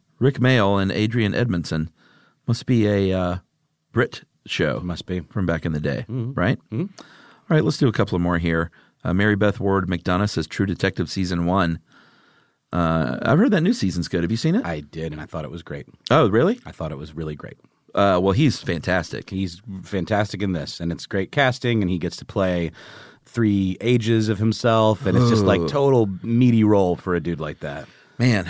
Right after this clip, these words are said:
Speaker 1: I gotta do it. I just got H B O
Speaker 2: Yeah, man.
Speaker 1: a couple of
Speaker 2: It's,
Speaker 1: weeks ago,
Speaker 2: it's,
Speaker 1: so.
Speaker 2: you can just gi-, give season two a, a pass. Go ahead and skip right to three.
Speaker 1: Yeah,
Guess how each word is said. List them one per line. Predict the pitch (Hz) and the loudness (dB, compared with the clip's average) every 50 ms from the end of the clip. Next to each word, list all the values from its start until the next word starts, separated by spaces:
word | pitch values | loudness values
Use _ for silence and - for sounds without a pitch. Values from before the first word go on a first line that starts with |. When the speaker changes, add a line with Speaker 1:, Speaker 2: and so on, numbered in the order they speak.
| - - | -6 -4
Speaker 1:
I | 113 | -2
gotta | 104 113 104 95 | 0 0 0 2
do | 87 101 107 104 | 2 4 4 4
it. | 95 87 - - 104 | 4 2 0 -2 -2
I | 98 | -2
just | 98 98 98 - | 0 -2 -2 0
got | - 104 101 95 | 0 2 2 2
H | 92 90 - - | 2 0 -2 -2
B | - 90 90 90 | -2 0 2 2
O | 92 90 87 87 82 | 4 2 2 2 0
Speaker 2:
Yeah, | 85 78 | -2 -6
man. | 76 76 73 | -8 -8 -8
Speaker 1:
a | - | -6
couple | - - 87 82 87 | -4 -4 -2 0 0
of | 87 | 0
Speaker 2:
It's, | 87 82 | 0 0
Speaker 1:
weeks | - - | -2 -4
ago, | 82 80 82 78 76 | -4 -2 -2 -2 -2
Speaker 2:
it's, | 76 - | -2 -2
Speaker 1:
so. | - 82 78 78 73 - | -2 -2 -2 -2 -4 -6
Speaker 2:
you | 120 143 | -4 -2
can | 143 127 | -2 -2
just | 110 107 - - | -2 -2 -4 -6
gi-, | 123 92 | -6 -2
give | 82 113 92 - | 0 0 -2 -2
season | - - 107 95 90 87 | -4 -4 -4 -2 -2 -4
two | - - 92 82 78 | -4 -2 -4 -2 -4
a, | 73 64 65 | -4 -6 -10
a | 76 | -12
pass. | - - 82 76 73 71 - - - - | -10 -8 -8 -8 -8 -8 -10 -12 -14 -12
Go | - - 82 | -8 -6 -6
ahead | 76 80 71 62 | -4 -6 -6 -8
and | 71 - _ _ _ _ | -12 -16 _ _ _ _
skip | - - - 87 - - | -16 -12 -10 -10 -8 -8
right | 69 65 - | -10 -10 -12
to | - | -14
three. | - - 71 65 64 - _ _ _ - | -16 -14 -12 -12 -12 -14 _ _ _ -4
Speaker 1:
Yeah, | - 92 90 82 76 | 0 0 2 2 0